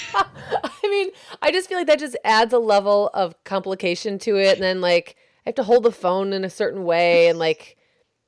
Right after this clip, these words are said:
I have to not look dumb. And then I start to get distracted by seeing my own face.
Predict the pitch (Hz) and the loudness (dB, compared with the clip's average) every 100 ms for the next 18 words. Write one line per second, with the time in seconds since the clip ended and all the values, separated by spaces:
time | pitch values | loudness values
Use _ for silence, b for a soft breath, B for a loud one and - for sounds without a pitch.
0 | _ 185 202 208 185 175 170 180 - 165 | _ -10 -6 -4 0 0 0 -4 -2 0
1 | 165 165 160 160 160 170 196 208 254 202 | 2 2 0 0 0 2 2 2 0 0
2 | 190 - 190 180 175 165 - 170 165 160 | -8 -6 -4 -2 -2 -4 -4 -6 -4 -4
3 | 156 - 143 175 - - | -6 -4 -4 -4 -8 -16